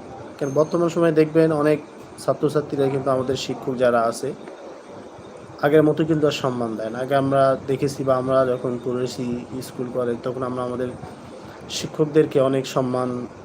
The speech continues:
শ্রদ্ধা করতাম, বা এখনও দেখা হলে সেই শিক্ষকদেরকে শ্রদ্ধা করি, সম্মান করি, তাদেরকে আপ্যায়ন করার চেষ্টা করি, আহ, এবং তাদেরকে দেখলে আমাদের এখনও ভয় লাগে। এইটা আমাদের কাজ করতো একটা সময়, কিন্তু এখন কিন্তু বর্তমান সময় কোনো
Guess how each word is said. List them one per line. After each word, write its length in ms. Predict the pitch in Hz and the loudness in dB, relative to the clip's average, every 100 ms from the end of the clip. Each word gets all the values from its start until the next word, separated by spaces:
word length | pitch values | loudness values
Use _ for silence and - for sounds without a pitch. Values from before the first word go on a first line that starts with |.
| - | -16
শ্রদ্ধা 360 | - 143 135 135 | -2 -2 0 0
করতাম, 380 | 131 123 131 123 | -2 -2 -2 2
বা 120 | 127 | 2
এখনও 240 | 135 165 | 4 4
দেখা 260 | 156 135 151 | 6 6 6
হলে 280 | 151 139 143 - | 4 2 -2 -4
সেই 120 | 135 | -6
শিক্ষকদেরকে 920 | - 127 - 120 123 120 127 120 120 117 - - - - - | -6 -6 -4 -2 -2 -2 -2 -2 -4 -6 -10 -16 -16 -16 -14
শ্রদ্ধা 340 | - 135 123 135 | -6 -4 0 0
করি, 200 | 127 127 | 0 -2
সম্মান 400 | - 123 123 120 | -2 -2 -2 -2
করি, 260 | 120 117 117 - - - - - - | -2 -4 -6 -14 -18 -18 -18 -18 0
তাদেরকে 300 | 127 127 135 | 2 4 4
আপ্যায়ন 360 | 123 - 135 127 | 4 4 2 4
করার 180 | 131 | 2
চেষ্টা 340 | 127 139 - 143 | 0 -2 0 2
করি, 240 | 131 120 160 - - - - - - - - - - | 2 0 -2 -10 -18 -18 -18 -18 -18 -18 -18 -16 0
আহ, 440 | 135 131 131 131 | 2 4 2 2
এবং 200 | 160 165 | 2 4
তাদেরকে 360 | 160 160 170 180 | 6 4 6 4
দেখলে 260 | 156 151 160 | 4 4 4
আমাদের 280 | 147 151 | 4 6
এখনও 260 | 147 143 160 | 6 6 2
ভয় 260 | 127 131 139 | 2 2 4
লাগে। 240 | 123 104 - - - - | 2 0 -10 -16 -10 -6
এইটা 240 | 156 175 | 2 4
আমাদের 240 | 165 156 | 6 4
কাজ 240 | 143 139 - | 4 2 0
করতো 280 | 120 - 123 | -4 -2 -4
একটা 180 | 120 | -2
সময়, 280 | 123 123 113 113 | -4 -4 -6 -6
কিন্তু 220 | 135 135 | 0 2
এখন 260 | 135 151 | 4 2
কিন্তু 160 | 160 170 | 0 0
বর্তমান 400 | 147 143 156 151 | 0 0 0 -2
সময় 280 | 143 156 151 | -2 0 0
কোনো 380 | 151 147 147 | 2 0 0